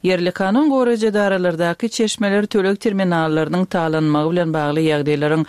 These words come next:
öňüm bolanlygyny, emma soňky aýlarda olaryň sanynyň esli köpelenligini bellediler. Olaryň sözlerine görä, diňe bir Türkmenabatda iki müň ýigirme beşinji ýylyň başyndan bäri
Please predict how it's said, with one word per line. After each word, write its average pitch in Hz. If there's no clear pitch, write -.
öňüm 196
bolanlygyny, 170
emma 202
soňky 156
aýlarda 185
olaryň 151
sanynyň 156
esli 196
köpelenligini 160
bellediler. 147
Olaryň 156
sözlerine 160
görä, 240
diňe 208
bir 220
Türkmenabatda 160
iki 190
müň 165
ýigirme 151
beşinji 151
ýylyň 170
başyndan 160
bäri 160